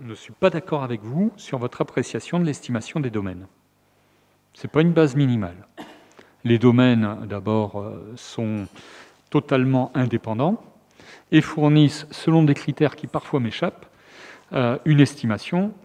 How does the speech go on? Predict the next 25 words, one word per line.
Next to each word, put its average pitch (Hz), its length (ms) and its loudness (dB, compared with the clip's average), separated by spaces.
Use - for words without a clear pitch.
qui - 180 2
est 127 40 6
liée 123 520 2
aussi 170 640 -2
à 139 80 -2
l'utilisation 143 960 -4
que - 80 -2
l'on 107 180 0
fera - 640 -2
du 120 220 -8
lieu. 98 220 -12
S'il 151 280 0
s'agit 127 360 0
d'une 110 180 -6
activité 110 520 -6
économique 110 640 -8
très - 200 -4
lucrative, 175 600 -4
il 117 120 -2
leur 117 160 4
arrive, 117 640 -4
pour 113 280 -8
quelque 110 260 -8
chose - 320 -10
qui 104 320 -12